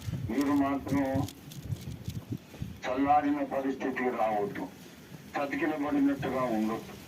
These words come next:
లేచి జోరు దులుపుకొని నిలబడాలి. ఒక ఇరవై ఏళ్ల కిందట, పదేళ్ల కిందట ఎలాగున్నాం, అంతకంటే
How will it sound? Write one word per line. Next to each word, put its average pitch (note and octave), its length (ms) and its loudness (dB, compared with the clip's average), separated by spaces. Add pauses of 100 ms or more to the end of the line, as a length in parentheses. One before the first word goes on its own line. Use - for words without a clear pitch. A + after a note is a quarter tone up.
(800)
లేచి C3+ 320 0
జోరు C#3+ 440 4
దులుపుకొని C#3 480 2
నిలబడాలి. C#3+ 680 2 (920)
ఒక B2+ 140 -2
ఇరవై C#3+ 380 0
ఏళ్ల D#3 260 2
కిందట, D3+ 440 0
పదేళ్ల D3+ 520 2
కిందట D3 380 2
ఎలాగున్నాం, - 720 8
అంతకంటే D4+ 880 2